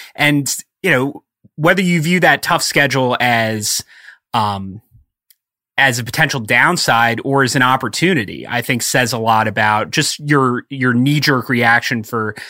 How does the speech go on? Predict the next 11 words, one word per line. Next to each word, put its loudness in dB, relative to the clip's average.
um, -6
for -2
what 0
you 0
think 0
about 2
each -4
one -4
of -6
these -12
teams. -10